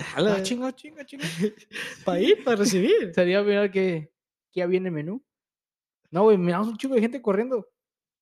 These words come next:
Speaker 2: Y lo primero que veo, la pinche reacción que tengo es de, "Vámonos a la verga".
Speaker 1: Sí, sí, sí.
Speaker 2: Y no por fuera, sino por atrás, güey. Por los pinches vestidores, a la
Speaker 1: ¿Has
Speaker 2: verga.
Speaker 1: visto que hay programas así como de, de experiencia social, de que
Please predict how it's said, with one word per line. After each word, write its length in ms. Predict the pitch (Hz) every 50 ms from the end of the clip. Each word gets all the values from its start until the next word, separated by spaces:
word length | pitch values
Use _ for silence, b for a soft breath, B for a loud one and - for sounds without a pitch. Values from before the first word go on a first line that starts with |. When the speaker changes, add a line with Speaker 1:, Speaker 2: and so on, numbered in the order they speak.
| _ _ _ _ _ _
Speaker 2:
Y 120 | - 170 151
lo 100 | 151 139
primero 400 | 160 165 160 160 160 180 196 175
que 140 | 170 170 156
veo, 480 | 160 175 185 190 196 208 214 220 202
la 160 | 180 160 143
pinche 200 | - 165 - - 185
reacción 300 | 170 156 - - 170 165
que 80 | 180
tengo 320 | 170 - 180 180 185 185 185
es 160 | 170 151 156
de, 380 | 156 156 147 135 120 110 _ _
"Vámonos 280 | - 143 175 165 139 117
a 40 |
la 80 | 113 -
verga". 320 | 120 147 175 160 139 123 _ _ _ _ -
Speaker 1:
Sí, 120 | - 165 165
sí, 240 | 156 151 151 151 151 147
sí. 100 | 156 151
Speaker 2:
Y 60 | 151
no 120 | 151 156 160
por 160 | 185 160 135
fuera, 220 | - 202 202 175
sino 220 | 151 156 151 143 -
por 120 | - 135
atrás, 320 | 127 - - 175 190 202
güey. 160 | 185 156 135 127 _ _
Por 120 | - 156 143
los 100 | 143 135
pinches 240 | - 175 160 214 214
vestidores, 420 | 190 - - 170 170 208 214 175
a 60 | 165 156
la 60 | 147
Speaker 1:
¿Has 60 | 160
Speaker 2:
verga. 80 | 190 214
Speaker 1:
visto 240 | 214 233 220 - 262
que 80 | - 202
hay 120 | 190 202
programas 400 | 202 240 233 240 240 247 202 175 -
así 100 | - 196
como 260 | 196 226 220 208 190
de, 500 | 180 160 151 147 143 139 131 120 110 _ _
de 100 | - 156
experiencia 460 | 151 - - 156 151 156 151 - 208
social, 360 | 175 151 - - 175 180 190
de 100 | 190 175
que 280 | 170 165 156 151 151